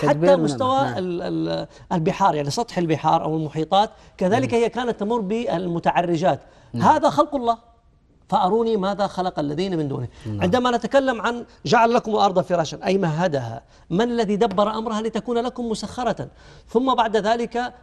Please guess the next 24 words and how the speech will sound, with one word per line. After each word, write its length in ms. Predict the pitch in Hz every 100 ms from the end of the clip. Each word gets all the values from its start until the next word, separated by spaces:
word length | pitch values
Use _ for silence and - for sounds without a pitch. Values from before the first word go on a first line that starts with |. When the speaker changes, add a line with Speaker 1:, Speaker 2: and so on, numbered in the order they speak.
| -
Speaker 2:
رفع 300 | 247 220 196
السماء 320 | - 190 202
سبحانه 420 | - 156 165 170
وتعالى، 440 | 151 151 139 135 143
جعل 180 | 170 180
الأرض 280 | 196 190
فراشا 300 | 190 202 196
والسماء 460 | 185 165 202 202 190
بناء 320 | 180 185 180
محكمة. 440 | 156 214 - 143 117 - - -
السماء 340 | 135 214 233 220
لازم 320 | 226 190 226
أن 100 | 170
تقوم 300 | 190 220 175
على 140 | 170
قوتين 580 | 170 180 160 151 170 147
جعلها 300 | 147 175 190
الله 160 | 185 185
سبحانه 340 | 160 165 180
وتعالى 300 | 160 160 151
فيها، 240 | 160 131 - - -
القوة 420 | 165 175 208 190
الكهرومغناطيسية 880 | 156 208 185 196 185 170 175 233 233
والجاذبية. 640 | 208 160 180 160 151 131